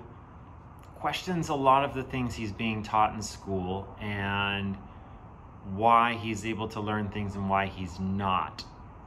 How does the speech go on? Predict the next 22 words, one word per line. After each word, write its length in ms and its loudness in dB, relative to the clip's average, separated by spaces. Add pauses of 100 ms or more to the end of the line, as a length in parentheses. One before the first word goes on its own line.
(100)
He 600 -2
wants 480 -2
to 100 -8
understand 1000 -2 (440)
why 200 4
he's 180 -4
not 240 -2
being 240 -4
taught 400 -2
the 60 -10
truth. 440 -10 (960)
And 200 0
what 120 2
happens 540 -2 (160)
is, 600 0 (180)
in 500 -2
his 460 -2
literacy 480 -2
circle, 580 -4
his 200 -8
lit 200 -4
group, 300 -6